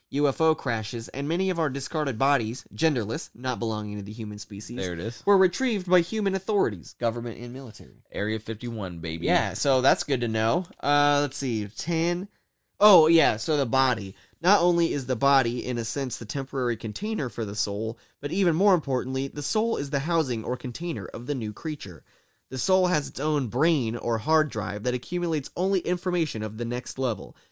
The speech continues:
Speaker 1: mundane as well as theoretical or philosophical. The soul also becomes part of the new physical body of the new creature, though it is seldom seen by human eyes. So, you know, it's just explaining the
Speaker 2: Yeah,
Speaker 1: theory,
Speaker 2: yeah, yeah.
Speaker 1: I guess.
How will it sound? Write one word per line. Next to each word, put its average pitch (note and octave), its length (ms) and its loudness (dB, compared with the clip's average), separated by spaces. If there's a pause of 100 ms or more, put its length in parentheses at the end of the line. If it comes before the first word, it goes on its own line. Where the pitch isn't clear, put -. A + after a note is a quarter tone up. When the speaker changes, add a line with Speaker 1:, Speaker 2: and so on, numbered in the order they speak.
Speaker 1:
mundane D#3+ 480 4
as D#3 160 -2
well C#3 140 0
as B2 120 0
theoretical C3+ 560 0
or G#2+ 160 -2
philosophical. G#2+ 840 -8 (540)
The C3+ 100 -4
soul E3+ 280 6
also C#3+ 280 2
becomes C#3+ 300 -4
part D3+ 240 0
of C#3+ 60 0
the C#3+ 60 -2
new C#3+ 160 -2
physical B2+ 360 -6
body A#2 360 0
of G#2+ 120 -4
the G#2+ 80 -4
new D3 160 -2
creature, C#3+ 400 -4
though A2+ 220 -2
it A2 60 -4
is A2 80 -4
seldom C3 360 -2
seen A2+ 260 -6
by G#2 120 -4
human G2+ 300 -8
eyes. F#2 420 -10 (460)
So, A#3 180 2
you A#3 220 0
know, C#3+ 300 2
it's G#3 320 -4
just A3 180 -4
explaining E3 540 0
the C3+ 240 2
Speaker 2:
Yeah, C#3 340 8
Speaker 1:
theory, - 180 6
Speaker 2:
yeah, G#2 260 2
yeah. - 40 0
Speaker 1:
I D3+ 60 -2
guess. B2 480 0